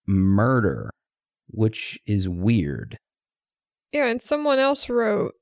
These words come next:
Speaker 2: "Just rinse it off when you're done."
Speaker 1: Yeah, and then another person that's name is Working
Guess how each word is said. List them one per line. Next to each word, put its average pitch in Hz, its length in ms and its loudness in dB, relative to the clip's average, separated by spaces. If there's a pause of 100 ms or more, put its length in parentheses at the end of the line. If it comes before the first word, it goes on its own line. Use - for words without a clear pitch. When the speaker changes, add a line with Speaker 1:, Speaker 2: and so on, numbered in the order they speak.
(160)
Speaker 2:
"Just 262 380 0
rinse 269 320 0
it 254 100 4
off 262 320 2
when 240 160 -2
you're 214 120 -2
done." 226 560 -2 (1000)
Speaker 1:
Yeah, 104 360 2
and 101 200 0
then 104 100 4
another 117 360 2
person 98 500 0
that's 92 240 0
name 98 300 4
is 90 160 0
Working 131 800 0